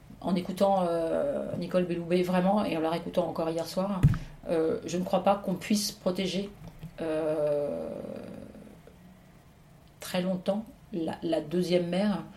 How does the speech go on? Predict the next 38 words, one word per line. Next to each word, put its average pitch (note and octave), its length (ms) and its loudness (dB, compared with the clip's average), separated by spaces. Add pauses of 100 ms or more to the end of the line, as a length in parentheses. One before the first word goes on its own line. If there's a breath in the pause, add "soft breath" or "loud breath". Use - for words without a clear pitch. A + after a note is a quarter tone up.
(560 loud breath)
euh, D#3+ 100 -2 (100)
qui - 140 -4
ne F3 80 2
serait E3 220 -4
pas F3 100 2
la E3 100 2
mère F3+ 280 0
qui E3 120 -4
ait D#3 60 2
porté E3 320 -4
l'enfant, E3+ 300 0 (520 loud breath)
euh, E3 300 -2
si - 460 2
auparavant F3 600 0
il G#3+ 60 -6
n'y E3 100 -4
avait E3 140 -4
pas, F3 200 -2
euh, F3+ 160 2
cette E3+ 200 -8
espèce F#3 400 -6
de, F3 80 -8
de, - 380 -6 (180)
de E3+ 100 -6
déclaration E3 680 -4 (160)
de D3+ 120 -6
volonté, F3 520 -2 (580 loud breath)
euh, D#3 180 -6
même D#3 160 -4
si F3 220 -2
elle E3 80 2
était D#3 180 -6
pas, F3 320 -2
elle D3 120 -4
s'appelle D#3+ 320 -2
plus E3+ 120 -8
une D#3+ 140 -4
dave, F3+ 320 -2